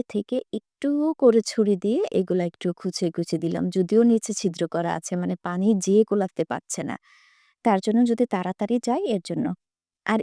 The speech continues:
এই যে গাছ পাগলদের এরকমই, আপনি বৃষ্টি যখনই আসবে, কোথাও থেকে বৃষ্টির পানি আপনি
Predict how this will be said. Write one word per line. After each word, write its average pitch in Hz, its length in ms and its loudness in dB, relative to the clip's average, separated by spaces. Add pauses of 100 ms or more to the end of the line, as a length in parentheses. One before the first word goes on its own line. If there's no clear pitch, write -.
এই 240 160 6
যে 262 160 2 (400)
গাছ 180 280 -2
পাগলদের 190 500 2
এরকমই, 175 540 0 (120)
আপনি 180 240 -6
বৃষ্টি 170 400 -4
যখনই 196 480 0
আসবে, 190 360 0 (100)
কোথাও 185 440 -2
থেকে 202 300 -2 (120)
বৃষ্টির 196 400 -4
পানি 185 320 0
আপনি 190 180 -2